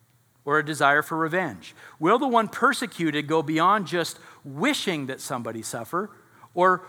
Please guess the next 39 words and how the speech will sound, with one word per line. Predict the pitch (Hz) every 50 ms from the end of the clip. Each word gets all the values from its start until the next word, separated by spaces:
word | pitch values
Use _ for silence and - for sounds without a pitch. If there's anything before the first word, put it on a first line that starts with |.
| - -
words | 170 156 170 208 269 294 285 233 - 170 147 -
that, | - 170 165 -
"I | - - 180 208
hope | 190 147 160 254 330 - -
he | 226 214
suffers," | 170 - 196 175 165 - 170 170 165 160 - - - - - - _
but | - 170 185 -
actually | 185 208 208 - - - 202 180 165
take | - - - 196 196 185
action | 202 190 180 180 185 - - 180 165
to | - - 156
make | 151 147 139 -
sure | - - 156 151 139
they | 131 123
suffer | 113 - - 110 101 - - - - _ _ _ _ _ _ _ _ _ _ _ _ _ _ _ _ _ _ _ _
for | _ - 143
having | 120 143 151 143 147 139
mistreated | 135 127 - - - 131 120 104 95 87
him? | 82 - _ _ _ _ _ _ _ _ _ _ _ _ _ _ _ _ _ _ _ _ _ _ _ _ _ _
Paul | - 170 190 208
says, | - 208 170 147
if | 160 -
we've | 165 214 240 226
renewed | 233 202 185 196 208 196
our | 175 160
thinking, | - - 175 180 175 220 226 240 233 226 - _ _ _ _ _ _ _ _ _ _ _ _ _ _ _ _ -
and | 143 151
according | - - 196 208 202 208 190
to | 170
verse | 156 180 190 170 - 185
nine, | 170 165 180 202 208 190
he | 175 156
says | - 180 165 160 151 - - - - -
that | - 180
we | 170 170 175 165
abhor | 151 - - - - 180 190 214 220 214 190 -
everything | 175 175 233 269 240 - 247 233
that's | 220 214 - -
evil | - 196 196 160 123 90 - -